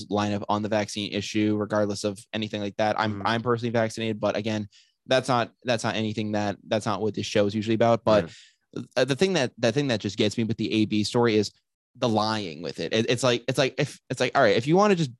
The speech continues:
Speaker 1: be unvaccinated and do that, ju-, just say, just say, "Hey, I'm not vaccinated."
Speaker 2: Right.
Speaker 1: And because the N F L is, is not mandating, they're, they're allowing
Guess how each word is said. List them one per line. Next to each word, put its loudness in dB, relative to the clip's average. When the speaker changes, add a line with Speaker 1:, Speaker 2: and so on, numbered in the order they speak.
Speaker 1:
be 2
unvaccinated 0
and -4
do 0
that, 2
ju-, -8
just -4
say, 0
just -10
say, 0
"Hey, 0
I'm 2
not 0
vaccinated." 0
Speaker 2:
Right. 2
Speaker 1:
And 0
because -4
the -2
N 0
F -2
L 2
is, -2
is 2
not -2
mandating, -2
they're, -4
they're 0
allowing 0